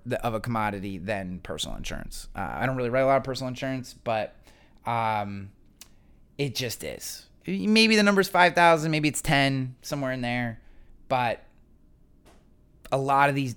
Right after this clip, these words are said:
the bops, the G L policies, the workers' comp policies, the commercial auto policies, they're all exactly the same. Exactly the same. And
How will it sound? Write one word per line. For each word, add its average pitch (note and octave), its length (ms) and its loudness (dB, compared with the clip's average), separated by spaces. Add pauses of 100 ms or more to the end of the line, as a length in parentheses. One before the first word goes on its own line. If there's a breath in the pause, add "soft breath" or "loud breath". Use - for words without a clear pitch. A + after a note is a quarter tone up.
the B2+ 80 -4
bops, - 880 2
the - 60 -10
G C3+ 180 -2
L B2+ 140 4
policies, B2+ 640 2
the - 80 -12
workers' B2+ 340 -8
comp C3 280 0
policies, A#2+ 720 2 (720 soft breath)
the - 80 -18
commercial C#3+ 360 0
auto B2+ 180 8
policies, A#2 680 2
they're B2 220 -4
all A#2 560 -6
exactly A2+ 560 -8
the G#2 120 -10
same. F#2+ 420 -8 (440)
Exactly B2 800 -8
the A2 120 -8
same. F#2+ 400 -6 (180)
And D3 360 2